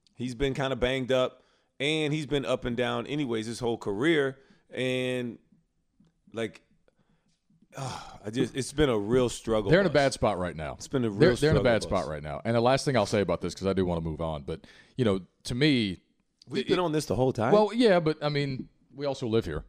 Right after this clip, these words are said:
Speaker 2: so, you know, it's
Speaker 1: Yeah.
Speaker 2: not that shocking. Well, we did talk about some eighty-fives, but, like, um,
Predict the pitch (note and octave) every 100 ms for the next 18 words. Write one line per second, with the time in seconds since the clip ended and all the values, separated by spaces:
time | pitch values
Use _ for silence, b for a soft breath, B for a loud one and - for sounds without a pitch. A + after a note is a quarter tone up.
0 | - - F#2 F2 - F#2+ E2+ F#2+ F#2+ E2+
1 | - G2 F#2 F2+ C#3 F3 F#3+ F3+ D#3 C#3
2 | A#2 A2+ G#2 G2 E2 F2+ D2 - B B
3 | B B B2 C#3 D3 C#3+ - _ _ _
4 | _ _ - C#3+ D3+ C#3 C3